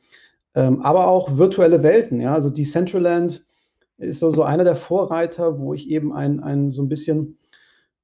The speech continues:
ähm, wie früher Second Life, ja, also eine virtuelle Welt, in der ich mir quasi Ländereien kaufen kann. Und diese Ländereien werden dann technisch, also sozusagen im Hintergrund über solche N F Ts, äh, abgebildet, ja, weil auch da gibt's wieder einen bestimmten Straßenzug oder eine bestimmte Hausnummer in einer bestimmten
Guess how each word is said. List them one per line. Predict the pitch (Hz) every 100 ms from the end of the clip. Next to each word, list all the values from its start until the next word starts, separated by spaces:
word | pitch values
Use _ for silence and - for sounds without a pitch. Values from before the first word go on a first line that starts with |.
| -
ähm, | 147 147 143 143 -
wie | 139 147
früher | - 180 170
Second | - 170 160 151
Life, | 139 160 190 196 139
ja, | 143
also | 156 147
eine | 143 135
virtuelle | 131 185 - 156 156 139
Welt, | 147 180 185 -
in | 151
der | 147 160
ich | 160 170
mir | 160
quasi | 160 151 156 156 170 170 170 -
Ländereien | 143 170 160 185 202 -
kaufen | 131 123 -
kann. | - 127 147
Und | 147
diese | 139 147
Ländereien | 143 139 131 131 165 147
werden | 147 143
dann | 135 135
technisch, | 160 180 185 - _
also | 127
sozusagen | - 135 127 - _ _ _
im | 131
Hintergrund | 135 156 139 151 147 - _ _ _ - _ -
über | 139 147
solche | 131 139 151
N | 139
F | 139
Ts, | - 247 180 - -
äh, | 147
abgebildet, | 135 127 - 123 127 135 127
ja, | 131 135
weil | 147
auch | 156 139
da | - 139 170
gibt's | 156 - -
wieder | 160 170
einen | 151 135
bestimmten | 135 - 160 143
Straßenzug | - 120 147 - 160 - 190 151
oder | 131
eine | 135 127
bestimmte | 127 143 139 120
Hausnummer | 131 147 175 170
in | 156
einer | 135 123
bestimmten | 127 139 139 131 127 127